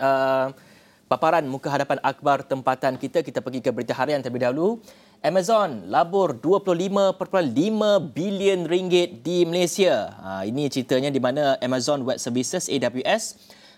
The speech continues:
uh, penyedia perkhidmatan cloud atau awan antarabangsa akan melabur dalam teknologi dan program kemahiran digital termaju di Malaysia. Bernilai dua puluh lima perpuluhan lima bilion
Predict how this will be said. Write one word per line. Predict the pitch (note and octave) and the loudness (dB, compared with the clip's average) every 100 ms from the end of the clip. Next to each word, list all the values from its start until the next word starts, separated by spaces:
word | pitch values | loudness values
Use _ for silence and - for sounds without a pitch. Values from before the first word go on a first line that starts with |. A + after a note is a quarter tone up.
| - | -2
uh, | A2+ | 0
penyedia | - B2+ C#3 | 0 0 0
perkhidmatan | C#3 B2+ B2+ B2+ C#3+ C3+ C3 | 0 -2 -2 0 0 0 0
cloud | B2+ F3 D#3+ A2+ | 0 2 2 -2
atau | A2+ C3+ B2 | -4 0 2
awan | - B2+ C3+ C3 | 2 0 0 -2
antarabangsa | A#2+ A#2 B2 A#2+ B2+ | -4 -2 -2 0 -2
akan | - C3 B2+ B2 | 2 0 0 -4
melabur | A#2 B2 F3 A#3+ A3+ | -2 0 0 0 -2
dalam | D#3 D#3+ | 0 -2
teknologi | D#3 C#3+ D3+ D3+ D3 D#3+ C#3 | -2 -6 -2 -2 0 0 2
dan | C#3+ | 0
program | C3+ C#3+ B2+ C3+ | 0 -4 -2 -4
kemahiran | B2+ C3 C3 C3 | -2 -2 -2 -2
digital | A#2+ A#2 B2 C3+ | -2 -2 -2 -2
termaju | B2 A#2+ A#2+ B2+ A#2+ A#2+ | -4 -4 -2 -2 -2 -2
di | A#2 | 0
Malaysia. | A#2 A2+ C3+ G#2+ G2 - - _ - | -2 -2 -2 -2 -6 -18 -20 _ -8
Bernilai | G#2+ A#2 A2+ | -2 0 0
dua | G#2+ | -2
puluh | - A2+ | -4 -2
lima | A2+ A2 | -2 -4
perpuluhan | G#2+ | -4
lima | A2 G#2+ | -2 -2
bilion | G#2+ A#2+ E3 | 0 0 0